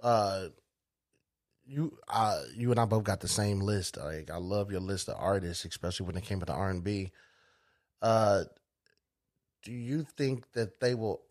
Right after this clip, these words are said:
ever get in today's generation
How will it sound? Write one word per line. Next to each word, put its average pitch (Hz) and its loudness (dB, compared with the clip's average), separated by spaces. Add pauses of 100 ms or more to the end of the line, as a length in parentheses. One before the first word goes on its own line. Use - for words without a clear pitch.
ever 131 2
get 117 -2 (800)
in 117 0
today's 113 0
generation 131 0